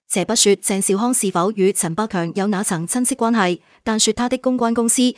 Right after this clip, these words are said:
服務了賭王家族和娛樂圈其他明星這麼多年，他也配得上在自己的生日宴上由何超瓊親自送出生日禮物的待遇。在劉鑾雄、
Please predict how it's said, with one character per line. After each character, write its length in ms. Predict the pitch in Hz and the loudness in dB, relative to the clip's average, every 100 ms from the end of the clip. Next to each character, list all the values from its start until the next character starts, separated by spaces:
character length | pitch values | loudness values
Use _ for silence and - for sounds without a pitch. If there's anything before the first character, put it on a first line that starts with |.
| - | -8
服 140 | - | -2
務 180 | 226 208 | 0 2
了 180 | 190 185 | 2 0
賭 140 | 185 170 | 0 0
王 260 | 226 160 | 0 -2
家 160 | 240 254 | -2 0
族 160 | 220 185 | 0 0
和 200 | 170 160 | -2 -2
娛 140 | 165 | -2
樂 140 | 175 | -2
圈 220 | 180 254 254 - | 2 2 0 -6
其 160 | - 170 | -6 -4
他 140 | 233 | 0
明 180 | 269 170 | 0 0
星 220 | 165 254 | 0 -2
這 160 | 247 170 | -2 -2
麼 120 | 226 | 0
多 140 | 262 277 | 0 0
年， 260 | 175 156 - _ | 0 -2 -8 _
他 160 | 240 247 | -4 -2
也 120 | 170 | -2
配 140 | 196 | -2
得 120 | 185 | -2
上 260 | 233 175 180 - - | 0 0 -2 -6 -8
在 180 | - 202 | -2 -2
自 180 | - 190 | 0 -2
己 140 | 170 | -2
的 100 | 185 | -2
生 240 | 240 277 277 | 0 0 0
日 80 | 196 | 0
宴 140 | 185 | 0
上 300 | 180 165 180 - _ _ - | 2 0 -2 -8 _ _ -4
由 160 | 175 | -2
何 140 | 180 160 | -2 -2
超 140 | 294 | 0
瓊 280 | 285 180 170 | 0 0 -2
親 260 | - - 165 | -2 -2 0
自 160 | 202 | 0
送 220 | 202 190 | 0 0
出 140 | 196 247 | 0 0
生 240 | - 285 | 0 0
日 60 | 262 | 0
禮 180 | 190 170 | 0 -2
物 120 | 180 | -2
的 100 | 240 | -2
待 180 | 196 180 | -2 2
遇。 320 | 185 170 160 _ _ _ _ - | 2 2 -4 _ _ _ _ -2
在 180 | 254 247 | 0 2
劉 160 | 180 | 0
鑾 140 | 185 190 | 0 0
雄、 240 | 190 180 | 0 -2